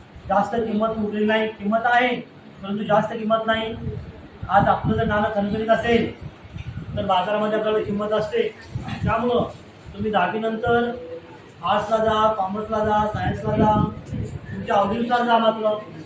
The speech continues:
इकडे जातोय म्हणून तिकडे जायचं असं करू नका. आणि गेल्यानंतर तुम्ही ज्या क्षेत्रामध्ये तुम्ही गेला असाल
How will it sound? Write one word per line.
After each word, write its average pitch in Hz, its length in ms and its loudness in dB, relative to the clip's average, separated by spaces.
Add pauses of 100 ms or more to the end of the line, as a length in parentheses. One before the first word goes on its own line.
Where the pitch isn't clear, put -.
(160)
इकडे 220 300 -6
जातोय 220 320 0
म्हणून 233 140 -4
तिकडे - 360 -2
जायचं 208 360 2
असं - 200 2
करू 226 260 2
नका. 220 140 2 (3750)
आणि 226 240 -4 (1400)
गेल्यानंतर 226 680 -2
तुम्ही - 1080 -16
ज्या 214 140 0
क्षेत्रामध्ये 240 520 -6
तुम्ही 233 140 -8
गेला 220 200 -2
असाल 220 420 0